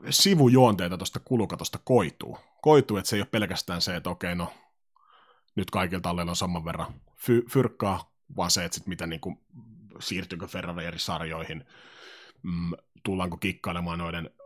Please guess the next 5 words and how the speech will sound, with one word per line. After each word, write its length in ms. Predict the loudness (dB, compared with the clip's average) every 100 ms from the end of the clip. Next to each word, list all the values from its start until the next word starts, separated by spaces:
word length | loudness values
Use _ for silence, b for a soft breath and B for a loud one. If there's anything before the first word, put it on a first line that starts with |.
| -18 -12
öö, 60 | -8 -6 -6 -8 -10 -12 _ _ _ _ _ _ _ _ -6
tytär- 520 | -4 -2 -4 -6 -20 B B B B
tai 100 | -2
sisartallien 760 | 0 2 -2 0 -4 -2 -6 -4
kautta 440 | -4 -4 _ -6